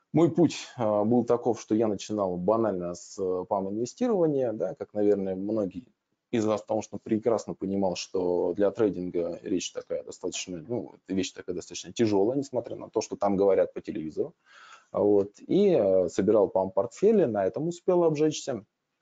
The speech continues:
А потом я, э, был у меня опыт работы непосредственно, да, то есть с высокочастотными новостно-, новостными алгоритмами, очень шикарный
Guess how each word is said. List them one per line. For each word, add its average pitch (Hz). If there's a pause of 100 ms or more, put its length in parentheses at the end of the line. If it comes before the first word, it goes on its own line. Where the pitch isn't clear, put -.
(320)
А 98
потом 143
я, 120
э, 104
был 98
у -
меня 101
опыт 101
работы 95 (420)
непосредственно, 98
да, -
то -
есть -
с -
высокочастотными -
новостно-, 90
новостными 98
алгоритмами, 123
очень 113
шикарный -